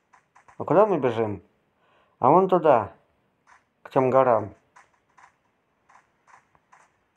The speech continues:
Вот, э, знаете, когда я начинал в эту игру играть, да, меня вот эти вершины снежные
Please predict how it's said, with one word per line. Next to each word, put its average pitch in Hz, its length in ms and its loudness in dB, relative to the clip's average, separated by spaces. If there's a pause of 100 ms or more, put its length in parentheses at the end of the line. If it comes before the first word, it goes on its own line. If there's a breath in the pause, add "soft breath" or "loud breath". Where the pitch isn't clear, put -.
(640)
Вот, 120 220 -10
э, 120 560 2
знаете, 180 320 -2
когда 117 220 0
я 120 100 6
начинал 170 440 0
в 165 60 -6
эту 120 160 -2
игру 110 220 -2
играть, 104 320 0
да, 170 260 2 (1160 soft breath)
меня 123 180 -2
вот 131 120 0
эти 135 180 -6
вершины 139 720 -2 (1300)
снежные 110 640 -4